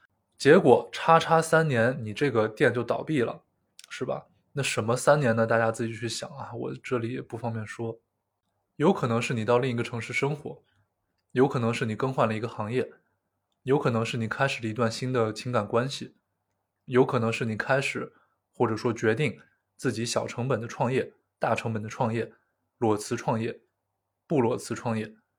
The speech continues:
等等等等，他们都是伴随着风险的。大家都知道我跟金汤力特别喜欢的一个作家，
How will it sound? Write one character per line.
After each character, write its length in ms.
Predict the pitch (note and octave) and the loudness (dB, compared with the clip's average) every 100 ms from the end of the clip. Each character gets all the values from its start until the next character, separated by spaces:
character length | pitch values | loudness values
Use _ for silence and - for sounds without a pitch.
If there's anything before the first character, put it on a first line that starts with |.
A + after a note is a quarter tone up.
| _ _ _ _ _ | _ _ _ _ _
等 180 | B2 | -2
等 140 | B2+ G#2 | 0 0
等 140 | A2 | -2
等， 240 | B2 G2+ _ _ _ _ _ _ _ _ _ _ _ _ _ _ | -2 -4 _ _ _ _ _ _ _ _ _ _ _ _ _ _
他 180 | - D#3+ | -2 0
们 120 | C#3 | 2
都 120 | C#3+ | 0
是 100 | D3 | 0
伴 140 | C3 | -2
随 120 | A#2 A2+ | -2 -4
着 80 | A2+ | -6
风 180 | C#3 | -6
险 200 | D3 - | -6 -8
的。 160 | C3 - _ _ _ _ | -10 -18 _ _ _ _
大 140 | - C#3 | 0 4
家 160 | C3 | 4
都 340 | B2+ - C#3 C3 | 2 0 2 2
知 140 | C3 | 4
道 140 | B2 G#2+ | 6 6
我 140 | G#2+ | 4
跟 140 | A#2 | -4
金 140 | A#2 B2+ | -6 -6
汤 140 | B2+ | -4
力 80 | A#2+ | -4
特 120 | B2+ | -4
别 120 | A#2+ | -6
喜 180 | A2+ - | -6 -8
欢 260 | A#2 A#2 A2 | -4 -4 -2
的 140 | A2 | -4
一 80 | G#2+ | -4
个 320 | G#2 A2 G#2+ | -2 -2 -2
作 240 | G#2 B2+ A2 | -4 -2 -2
家， 420 | - A2+ A#2 | 0 0 0